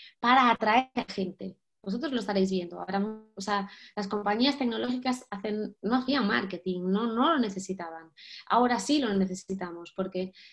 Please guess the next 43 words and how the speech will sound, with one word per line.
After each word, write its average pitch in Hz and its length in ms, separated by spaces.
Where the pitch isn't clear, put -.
es 202 160
cierto 254 260
que 240 80
necesitamos 214 600
que 208 120
vengáis 202 540
con 196 240
nosotros, 180 580
necesitamos 214 360
que 254 80
nos 196 180
queráis, 185 640
necesitamos 233 380
que 240 180
sepáis 247 720
que, 196 560
que, 190 480
que 196 60
estamos 233 300
al 226 100
otro 220 180
lado 240 540
y 202 200
que, 190 500
que 190 260
queremos 202 420
trabajar 190 460
con 185 120
vosotros, 165 440
¿no? 226 160
Y, 226 440
y 208 100
después 214 280
tenemos 294 460
otra 240 280
parte 254 220
interna 247 340
muy 220 260
importante, 262 500
es - 140
cuidar 220 320
al 247 100
talento 220 540